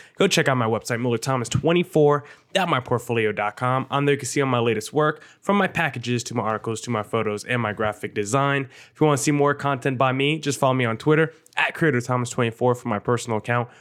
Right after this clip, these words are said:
which is to look up Locked On Diamondbacks on both Twitter and Instagram for the podcast handle. And of course, thank you for making Locked On Diamondbacks, your first listen every day. I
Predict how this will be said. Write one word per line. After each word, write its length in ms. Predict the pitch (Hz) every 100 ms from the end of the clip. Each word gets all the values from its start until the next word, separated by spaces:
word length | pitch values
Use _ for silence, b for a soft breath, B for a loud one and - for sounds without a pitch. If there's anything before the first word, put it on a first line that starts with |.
| B
which 120 | 175
is 80 | 170
to 60 | 180
look 200 | 175 180
up 160 | 170 -
Locked 400 | 143 175 190 165
On 140 | 127
Diamondbacks 420 | 120 113 113 -
on 60 | 120
both 160 | 113
Twitter 380 | - 135 123 120 B B B
and 100 | 123
Instagram 280 | - 117 104
for 100 | 101
the 60 |
podcast 500 | - 107 110 107 -
handle. 300 | 123 120 117
And 80 | 127
of 100 | 123
course, 320 | 147 143 139 - B B B
thank 360 | - 220 214
you 100 | 190
for 120 | 180
making 440 | 180 170 170 165 156 _ _
Locked 400 | - 156 165 151
On 120 | 131
Diamondbacks, 560 | 120 117 113 117 113 - -
your 200 | 120 143
first 300 | 135 120 -
listen 360 | 123 120 120
every 220 | 104 101 104
day. 320 | 170 160
I 60 | 151